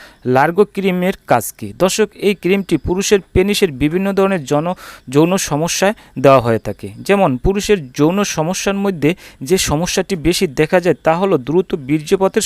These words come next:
সমস্যা। আর এই সমস্যা থেকে মুক্তি পেতে আমরা ব্যবহার করতে পারি লার্গো। আবার কিছু কিছু পুরুষের ক্ষেত্রে দেখা যায় পেনিসের আগা মোটা, গোড়া চিকন। আর এই সমস্যার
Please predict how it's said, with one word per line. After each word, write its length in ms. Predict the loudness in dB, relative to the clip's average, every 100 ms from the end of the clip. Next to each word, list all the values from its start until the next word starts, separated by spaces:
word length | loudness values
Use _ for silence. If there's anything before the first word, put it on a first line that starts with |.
| 0
সমস্যা। 380 | -2 -2 -6 -8 -12 -20 -2 2
আর 80 | 4 2
এই 60 | 0 0
সমস্যা 320 | -4 -2 -4 -2
থেকে 160 | 0 0 0
মুক্তি 240 | -6 -6 -4
পেতে 220 | -2 -2 -2 -6 -20 -12 -4
আমরা 160 | 2 2 2
ব্যবহার 260 | 2 2 2
করতে 240 | -4 -2 -2 2
পারি 180 | 0 0 -6 -6 0
লার্গো। 320 | 2 2 2 0 0 2
আবার 160 | 2 0
কিছু 180 | -6 -4 -4
কিছু 160 | -4 -2
পুরুষের 340 | 0 0 0 0
ক্ষেত্রে 240 | -2 0 0 2
দেখা 180 | 0 2
যায় 140 | 2 0 -4 -20 _
পেনিসের 440 | 0 2 0 0 0 -6 -6 0
আগা 160 | 2 2
মোটা, 220 | 2 0 0 4
গোড়া 180 | 4 4
চিকন। 260 | 0 -6 -8 -2 0
আর 80 | 0 0 -2
এই 60 | 0 -2
সমস্যার 440 | -4 -2 0 0